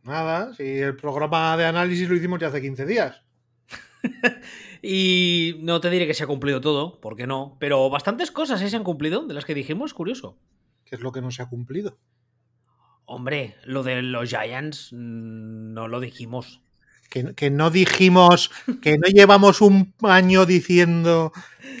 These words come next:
Speaker 1: que los Vikings son la última mierda que cagó Pilatos, que es increíble que lleven el este y que en playoffs les van a partir la cara al primer partido.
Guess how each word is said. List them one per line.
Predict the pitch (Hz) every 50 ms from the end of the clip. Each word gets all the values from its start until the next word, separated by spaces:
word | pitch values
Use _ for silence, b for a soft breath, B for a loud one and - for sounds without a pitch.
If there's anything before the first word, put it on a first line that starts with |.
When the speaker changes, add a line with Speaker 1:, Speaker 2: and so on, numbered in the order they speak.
| 214 -
Speaker 1:
que | 175 170 170 175
los | 175 170 170 156 151
Vikings | 165 175 180 170 175 170 156
son | - 180 175
la | 175 175
última | 175 175 - 185 175 170 170
mierda | 170 170 175 180 175 170 165 160
que | - 156
cagó | - 170 151 - 170 160
Pilatos, | - 175 170 170 165 165 165 - 160 160 151 - B B B B B -
que | 185
es | 185 - 202
increíble | 196 196 190 - - - 196 185 185 180 180 175 190 185 185 190 175 175 160
que | 165 170
lleven | 170 170 165 160 160
el | 156 160
este | 160 151 - - 160 156 151 156 B 196 B B -
y | 180 165 139
que | 160 156 156 156 151 151 151
en | 151 156 143
playoffs | - 160 156 160 170 180 160
les | 165 156 147
van | 147 160
a | 156
partir | - 160 147 - 165 147 156
la | 151 147 147
cara | 147 156 156
al | 156 151
primer | 143 - 156 156 156 -
partido. | - 151 147 147 - 165 190 214 170 - _